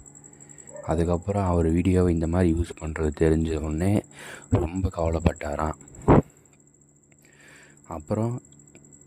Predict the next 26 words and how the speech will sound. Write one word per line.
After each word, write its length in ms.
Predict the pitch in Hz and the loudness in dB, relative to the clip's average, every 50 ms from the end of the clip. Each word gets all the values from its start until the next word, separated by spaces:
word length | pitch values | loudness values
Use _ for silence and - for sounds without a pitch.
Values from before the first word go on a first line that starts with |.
| - - - - | -20 -20 -18 -16
இப்ப, 460 | - - - - - 98 101 98 95 | -16 -16 -18 -6 0 2 4 4 4
இப்ப, 480 | 92 87 87 82 - - - - 82 80 | 4 2 -2 -4 -6 -8 -4 -4 -2 -2
இப்ப 300 | 80 80 - - - 101 | -2 -6 -6 -2 0 0
ஒரு 160 | 95 92 - | 0 0 0
தலைவர் 380 | - - 87 98 104 104 98 87 | -2 -2 0 0 0 0 0 0
இருக்காரு 340 | 90 87 82 87 85 80 - 80 | -2 0 0 0 0 0 0 -2
போல, 280 | 85 82 80 78 78 - | -2 -2 -2 0 -2 -2
"உன்னை 180 | 85 85 82 | -2 -2 0
அடுத்த 400 | 78 78 85 87 104 98 - 113 | 0 2 2 2 0 0 -2 -4
தலைவர்னா 880 | 98 - 87 85 90 92 92 90 90 87 80 82 90 101 110 113 117 117 - - - - - - - - - - - - - - - | -6 -4 -6 -4 -2 -2 0 0 0 0 0 0 2 2 0 0 -2 -6 -10 -12 -10 -10 -10 -12 -14 -20 -20 -20 -20 -20 -20 -12 -4
அவரு 380 | - 73 76 76 85 80 82 78 | 0 2 2 4 4 2 2 0
தான் 140 | 82 87 90 | 0 -2 -2
அந்த 140 | 85 82 | -4 -4
பழங்குடியின-, 800 | 80 - 80 80 85 85 82 80 78 80 80 80 78 76 76 - - - - - - - - | -4 -2 0 0 0 0 0 -2 -2 -2 -2 -2 -2 -2 -4 -6 -8 -14 -20 -20 -18 -16 -12
இப்ப 200 | - - - - - | -6 -4 -4 -4 -2
பழங்குடியினருக்கே 840 | - 78 85 87 90 87 85 82 82 80 80 78 78 76 - - | 0 0 0 0 0 0 -2 -2 -2 -2 -2 -4 -4 -4 -6 -4
அவரு 300 | 98 92 82 78 78 80 | -2 -2 -2 -2 -2 -2
தான் 140 | 82 92 80 | -2 -2 -2
அடுத்த 440 | 76 76 78 - - - - 78 76 - | -4 -6 -8 -10 -12 -10 -10 -10 -6 -4
தலைவர்" 420 | - 78 80 78 80 80 78 76 | -2 -2 0 0 0 -2 -2 -2
அப்படிங்கிற 500 | 76 76 - - 87 87 82 82 78 78 | -4 -6 -4 -2 -2 0 0 0 -2 -4
மாதிரி 220 | 78 80 87 92 90 | -4 -2 -2 0 0
இருக்கிறவரை 640 | 85 - 80 - - 78 78 76 78 78 - 92 107 113 - - - - - - - - - - - - - - - - - - | -2 -2 -4 -4 -4 -4 -4 -2 -2 -2 -2 -4 -6 -8 -10 -14 -20 -20 -20 -20 -20 -20 -20 -20 -20 -20 -20 -20 -20 -20 -8 -2
இந்த 240 | 87 87 87 85 85 | 0 0 2 2 2
அளவுக்கு 460 | 80 82 85 87 87 - - 95 90 | 2 2 0 0 -2 -4 -4 -4 0
ஒரு 360 | 87 85 80 80 78 76 73 | 2 2 4 4 4 2 0